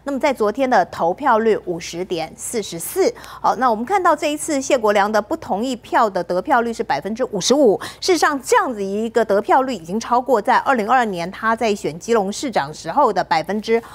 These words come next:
五十二了。好，那么另外呢，来看到在七区完封，他全拿啦。哦，尤其呢，其中的像是，呃，仁爱区、中山区，大家认为说，哎，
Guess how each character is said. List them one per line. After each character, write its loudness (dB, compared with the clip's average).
五 2
十 2
二 4
了。 0
好， 2
那 -2
么 4
另 4
外 2
呢， 0
来 2
看 -2
到 4
在 2
七 -2
区 -6
完 0
封， 0
他 -4
全 -4
拿 -2
啦。 2
哦， 4
尤 4
其 -2
呢， 4
其 -4
中 2
的 4
像 0
是， 0
呃， 6
仁 4
爱 4
区、 0
中 4
山 2
区， -6
大 2
家 4
认 4
为 6
说， 0
哎， 2